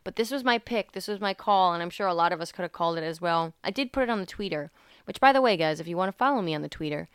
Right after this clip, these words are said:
it's at Mimi Burris, M I M I B U R R I S. You, you feel free to do whatever you want with your life, but if, if, if you do do that, you get another, you get two gold stars for the day. So there's that. Um,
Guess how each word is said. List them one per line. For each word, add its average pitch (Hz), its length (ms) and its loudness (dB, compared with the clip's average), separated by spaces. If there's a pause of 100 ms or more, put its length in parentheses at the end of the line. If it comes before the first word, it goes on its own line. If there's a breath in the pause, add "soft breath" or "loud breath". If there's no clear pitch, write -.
(200 soft breath)
it's - 160 -4
at 202 180 4
Mimi 196 220 0
Burris, 165 420 -2
M 180 140 -2
I 175 100 0
M 175 140 -2
I 170 160 0
B 175 100 -6
U 170 220 0
R 170 120 4
R 170 220 2
I 175 120 2
S. 175 360 -2 (960 soft breath)
You, - 140 -14
you 180 200 -10
feel 214 220 0
free 196 180 -2
to 185 80 2
do 180 120 2
whatever 170 240 2
you 165 120 0
want 170 180 0
with 165 120 -8
your 160 100 -2
life, 156 280 0
but 165 100 -2
if, - 180 -8 (100)
if, - 420 -14
if 180 180 -12
you 180 60 -8
do 202 160 -4
do 175 100 0
that, 151 300 -2 (340)
you 165 220 -8
get 170 160 0
another, 165 280 0
you 180 140 -4
get 165 140 -2
two 220 160 -6
gold 151 220 0
stars - 280 -4
for - 80 -20
the 127 80 -10
day. - 220 -10
So 143 260 -8
there's 151 240 -10
that. 127 200 -4 (520 soft breath)
Um, 190 420 2